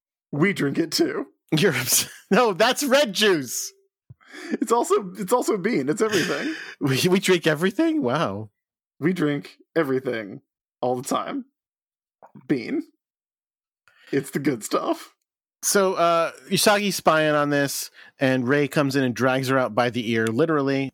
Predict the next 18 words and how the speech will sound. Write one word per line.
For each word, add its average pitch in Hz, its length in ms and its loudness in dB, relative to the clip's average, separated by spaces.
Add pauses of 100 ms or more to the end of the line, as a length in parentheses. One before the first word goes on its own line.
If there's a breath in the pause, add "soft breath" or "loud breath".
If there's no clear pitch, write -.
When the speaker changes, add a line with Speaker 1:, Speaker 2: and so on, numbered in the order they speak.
(200)
Speaker 2:
t-, - 240 -16
t-, - 80 -12 (100)
s-, - 180 -10 (100)
telling 120 260 -2
her 113 160 -2
she 123 140 -2
has 104 100 -4
to - 60 -6
study 107 240 -2
for 117 120 -4
her 104 60 -2
test. 90 440 -6 (760)
Um, 104 260 -4
so - 160 -2
she 220 280 2
is 165 120 0
not 143 300 0
there 107 480 -2